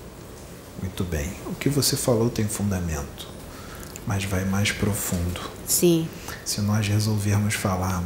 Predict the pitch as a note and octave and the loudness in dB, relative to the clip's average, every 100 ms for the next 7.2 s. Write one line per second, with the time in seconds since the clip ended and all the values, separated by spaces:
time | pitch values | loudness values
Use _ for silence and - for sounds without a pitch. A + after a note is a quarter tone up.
0 | F2+ - - F#2+ F#2 A2 G#2+ F#2 - E2 | -4 -4 0 0 4 4 4 2 0 -2
1 | D#2+ F#2+ E2+ F#2 F2 F2+ F#2 - F2+ F#2+ | -2 -4 -2 -2 -2 0 -2 0 0 2
2 | A#2 A2 F#2+ - - - - - - - | 2 2 -2 -6 -12 -14 -14 -14 -14 -14
3 | - - - - - A#2+ A#2+ A#2+ - A2 | -12 -10 -10 -12 -4 0 2 0 2 2
4 | G#2+ G#2 G2 G2 F#2 - - - - - | 2 0 2 2 0 -2 -6 -6 -10 -14
5 | - - - - - - - - - - | -14 -14 -16 -16 -14 -14 -14 -12 -10 -12
6 | - - G#2+ G#2 C3 A#2 G#2+ G#2+ G2+ F2+ | -12 0 2 6 6 6 6 4 2 0
7 | G#2+ | -4